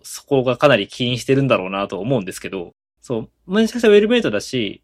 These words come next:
みんながこう、楽しめるところっていうところに多分、落としどころをつけたんだろうなっていう感覚はちょっとあって、特に冒頭の入りが割とこう、すごい個人的な、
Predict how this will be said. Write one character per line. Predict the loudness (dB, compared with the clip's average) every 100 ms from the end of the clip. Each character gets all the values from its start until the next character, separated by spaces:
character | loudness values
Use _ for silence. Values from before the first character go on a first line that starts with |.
| _
み | -6 0
ん |
な | 2
が | 2 -2 _
こ | -4 -2 -2 -6 -12
う、 | _
楽 | -4 -4
し | 0
め | 0
る | -2
と | -4
こ | -4
ろ | -4
っ |
て | -4 -6
い |
う |
と | -4
こ | -2
ろ | 0
に | 2
多 | 0
分、 | 0 -4 -6 _
落 | -14 -6
と |
し | -2 2
ど | 2
こ | 4
ろ | 2
を |
つ | 0
け | 0
た | 0
ん | -2
だ |
ろ | -10
う | -12
な | -14
っ | -16 _ _
て | -8
い | -6 -6 -8
う | -12 _ _
感 | -4 -4
覚 | -2 -4
は | 0
ち | 0
ょ |
っ | 0
と | -4
あ | -8
っ |
て、 | _ -10 -10 -12 _ _
特 | 2 2
に | 2
冒 | 0 0
頭 | 2 2
の | 2 -2 -2 _ _
入 | -6 -2 0
り | 2
が | 2 2 0
割 | -4 -2
と | -6
こ | -4 -4
う、 |
す | -2
ご | -2
い | -2
個 | 0 0
人 | 0
的 | -4 -2
な、 | -4 -4